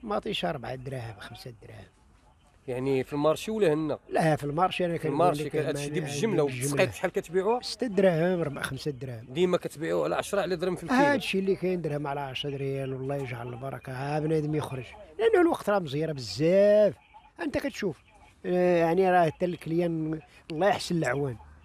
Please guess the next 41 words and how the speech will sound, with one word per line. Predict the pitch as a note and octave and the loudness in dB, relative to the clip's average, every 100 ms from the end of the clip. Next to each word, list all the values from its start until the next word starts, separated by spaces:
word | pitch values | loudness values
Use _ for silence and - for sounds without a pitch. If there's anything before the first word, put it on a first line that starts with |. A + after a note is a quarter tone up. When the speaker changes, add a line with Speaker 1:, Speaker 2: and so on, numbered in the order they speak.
| - - | -20 -12
Speaker 1:
بنادم | D#3 E3+ D#3+ D#3+ | -4 0 0 2
راه | D#3 D3 G#3+ | 0 2 2
Speaker 2:
انا | F#3+ | 2
دخلت | C#3 A#3 | 0 0
دابا، | C3+ G#3 | 2 0
شفت | G#3+ - - | 0 -4 -4
السوق | F3 D#3+ C#3+ C#3 - - F3 - | -2 -2 -4 -10 -12 -8 -6 -6
لنا | E3 D#3 | -4 -4
ديال | D#3 C#3 | -2 -4
الدجاج، | B2 F#3 A3+ | -2 -2 -2
ما | C4+ | -4
شفتو | - D#4 | -4 -8
خاوي. | - B3 F3 A#2 _ - - | -2 2 2 -2 _ -6 0
Speaker 1:
راه | |
خاوي، | A4 F4 E4+ D#4+ | 2 2 2 2
راه | D#4+ D4+ | 2 2
با-، | A#3+ C4+ | 2 0
السلعه | B3+ A#3 G3+ | 0 -4 -4
غاليه، | G3+ G3+ D#3+ C3+ B2 - | 2 2 2 -4 -10 -16
السلعه | - - C#4+ C#4+ | -16 -10 -6 -4
غاليه | A#3 B3+ A#3 G3 | 0 2 4 2
بزاف، | A#2+ G2 D3 F3 C3+ | 0 -2 0 2 0
بزاف، | G#2+ G2+ D3 B2+ | -6 -4 -4 -4
بزاف. | G#2+ - C3+ C3 | -10 -12 -10 0
الله | G3+ | 2
يحسن | - - | 2 0
العوان، | D#3+ F#3+ | 2 2
فين | F#3+ | 2
ما | A3+ | 2
يرد | A3+ D#3 | 2 0
الانسان | F#3+ G3 G#3 F3+ F3+ E3+ | -6 -4 0 0 0 -4
داك. | C#3+ C3+ - - - | -8 -10 -14 -20 -6
حانوت | D#3+ F3+ D#3+ | 0 0 0
غاليه، | C3+ F3 D#3+ D3 C#3+ C3+ C3+ - - - - | 0 -2 0 -4 -4 -8 -14 -18 -20 -20 -10
كل | - G#3+ G3+ | 0 4 4
شيء | F3+ - F#3 | 4 4 4
غلا، | D#3+ D#3 | 4 2
كل | D#3 - F3+ D3+ | 2 -4 -4 -4
شيء، | - C#3+ | -4 -8
كل | - C#3+ | -8 -10
شيء. | A#2+ B2+ | -10 -14